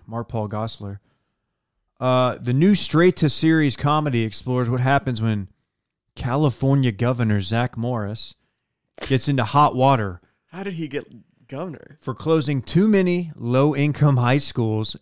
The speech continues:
Speaker 1: and proposes the affected students be sent to the highest performing schools in the state, including Bayside High. The influx of new students gives the overprivileged Bayside kids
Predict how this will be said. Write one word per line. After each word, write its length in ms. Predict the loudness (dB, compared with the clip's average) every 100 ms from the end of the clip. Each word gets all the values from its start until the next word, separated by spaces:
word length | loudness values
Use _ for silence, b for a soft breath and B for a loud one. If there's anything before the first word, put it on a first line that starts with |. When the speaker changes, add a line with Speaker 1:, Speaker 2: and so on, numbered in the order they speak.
| -6
Speaker 1:
and 160 | -4 -2
proposes 580 | 0 2 2 0 -4
the 140 | 0 0
affected 500 | 0 0 2 0 -2
students 460 | -2 -2 -2 -6
be 160 | -6 -6
sent 340 | -4 -4 -6 -6
to 120 | -4
the 80 | -4
highest 640 | -4 -2 0 0 -2 -6
performing 580 | -6 -6 -6 -6 -6 -8
schools 440 | -10 -8 -8 -6
in 100 | -6
the 60 | -6
state, 520 | -4 -2 0 -2 -6 b b b b b -12
including 540 | -8 0 2 4 2
Bayside 500 | 2 2 2 0 0
High. 400 | 0 0 -4 -12 _ _ _ _ _ _
The 120 | -10 -4
influx 440 | -4 0 -2 0
of 120 | -2
new 160 | 0 -2
students 560 | -2 -2 -2 -2 -8
gives 280 | -6 -6 -4
the 160 | -8 -6
overprivileged 1000 | -2 0 0 -2 0 -2 2 0 0 -2
Bayside 600 | 0 0 0 -2 -2 -4
kids 420 | -6 -6 -6 -10